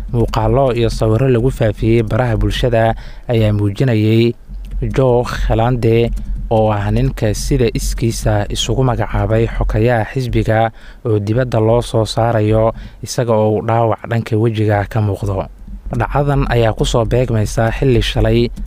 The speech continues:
Khalande oo ah ninka lagu dhaawacay rabshadaha maanta ka dhex dhacay xarunta U D A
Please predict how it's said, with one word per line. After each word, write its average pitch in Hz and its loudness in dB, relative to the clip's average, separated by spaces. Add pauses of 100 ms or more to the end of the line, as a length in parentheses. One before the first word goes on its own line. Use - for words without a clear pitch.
Khalande 117 2
oo 113 0
ah 104 0
ninka 117 0
lagu 104 0
dhaawacay 110 0
rabshadaha 110 -2
maanta 104 0
ka - -2
dhex 117 -4
dhacay 110 0 (360)
xarunta 123 -2
U 113 2
D 107 0
A 120 2